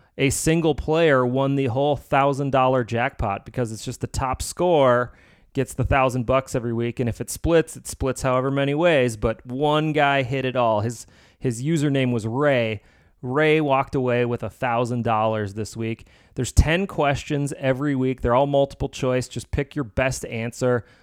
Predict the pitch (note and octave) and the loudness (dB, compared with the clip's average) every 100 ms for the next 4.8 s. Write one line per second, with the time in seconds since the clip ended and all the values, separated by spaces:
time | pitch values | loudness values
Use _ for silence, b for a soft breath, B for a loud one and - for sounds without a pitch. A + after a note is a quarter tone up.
0 | b B2+ - B2+ - - - B2 B2 C3 | b -8 -6 -6 -4 -2 -2 0 -2 -4
1 | - A#2 - B2+ B2 A#2+ A2+ B2+ B2 B2 | -6 -8 -4 -2 2 2 0 -2 -4 -4
2 | B2 A#2 - B2 A2 G#2+ - E3+ E3+ D#3 | -6 -6 -6 -6 -4 -8 -2 2 2 2
3 | E3+ E3 C3 B2+ C3+ C#3 C3 C#3 A#2+ A#2+ | 0 0 0 -2 -2 -2 -2 -4 -2 -2
4 | B2 C#3+ C#3+ D3 D3+ C#3 C#3+ - | 0 0 0 0 0 2 0 -4